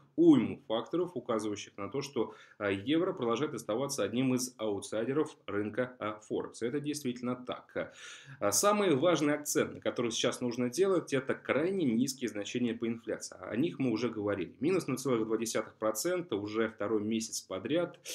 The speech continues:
И, м, месячный показатель, что может быть даже ещё более важно, сейчас находится на нулевой территории, учитывая то, что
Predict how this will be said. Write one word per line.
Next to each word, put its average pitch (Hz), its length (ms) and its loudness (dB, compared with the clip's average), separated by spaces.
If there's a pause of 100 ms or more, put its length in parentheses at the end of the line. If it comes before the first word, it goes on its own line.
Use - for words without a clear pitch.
(220)
И, 151 460 8
м, 135 440 4
месячный 185 520 2
показатель, 107 600 -2
что - 300 -2
может 98 240 -6
быть 98 120 -8
даже 98 260 -4
ещё 110 300 -2
более 95 400 -6
важно, 151 460 -2
сейчас 120 360 -8
находится 117 440 -6
на 98 80 -4
нулевой 123 500 2
территории, 143 520 0
учитывая 113 420 -4
то, 107 140 -4
что - 260 -8